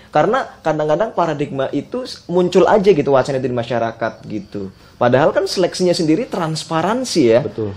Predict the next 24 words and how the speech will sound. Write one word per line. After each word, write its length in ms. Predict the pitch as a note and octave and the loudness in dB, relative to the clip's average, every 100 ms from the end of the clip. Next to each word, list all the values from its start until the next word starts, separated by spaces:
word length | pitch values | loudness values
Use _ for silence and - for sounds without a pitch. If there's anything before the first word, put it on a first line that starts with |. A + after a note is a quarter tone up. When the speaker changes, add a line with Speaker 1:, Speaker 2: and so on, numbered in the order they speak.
| - | -6
Speaker 1:
Gitu. 200 | B2 B2+ | -2 2
Gimana 260 | D3 F3+ F3+ | 4 4 4
nih? 140 | C#3 | 2
Kita 180 | - G#3+ | -2 -2
ingin 300 | A#3 A#3 - | 0 -2 2
dapat 340 | D#3+ - D#3 | 2 2 -2
sesuatu, 560 | - D#3+ E3 D3+ G3+ - - - - - - - | -4 -4 0 0 -2 -6 -8 -20 -20 -20 -20 -12
eh, 140 | - C#3+ | -2 2
diyakinkan 580 | D3 D3+ F3 F#3 F#3 D3+ | 4 4 4 2 0 -4
sama 240 | D3 C#3 | -4 -6
Fikri. 400 | D3 D#3 C#3+ A2+ | -4 -4 -2 -4
Speaker 2:
Oke. 80 | - - | -4 -2
Speaker 1:
Jangan 280 | D3+ D#3+ E3+ | 0 2 2
sampai 500 | F3+ E3+ A#3+ A3+ - - - | 0 2 2 0 -6 -20 -6
harus, 240 | D#3 E3+ F#3+ | 0 0 0
semua 160 | G#3 | -2
itu 160 | A3+ B3 | -2 -2
harus 240 | F#3 - | -2 0
semangat 400 | F#3+ F#3 F#3 D#3 | 2 2 2 -2
bahwa 240 | C#3 C#3+ D#3 | 2 4 4
itu 160 | G3 | 2
Speaker 2:
Iya. 80 | G3+ | 0
Speaker 1:
bisa 200 | F3 E3 | 0 2
dikejar, 800 | D3 D3 C3 G2 E3+ G#3+ A#3 A#3 | 0 0 -2 2 4 6 4 2